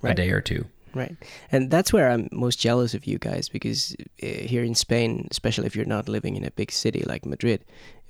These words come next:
Speaker 1: uh, basically if you're living in any other city other than Madrid or, or Barcelona, perhaps, your choices,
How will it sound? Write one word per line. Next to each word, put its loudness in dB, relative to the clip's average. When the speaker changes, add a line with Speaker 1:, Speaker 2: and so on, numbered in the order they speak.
Speaker 1:
uh, -4
basically 2
if -2
you're 2
living 0
in 0
any 2
other -2
city 0
other 2
than 0
Madrid 0
or, -4
or -2
Barcelona, 0
perhaps, -6
your 6
choices, 4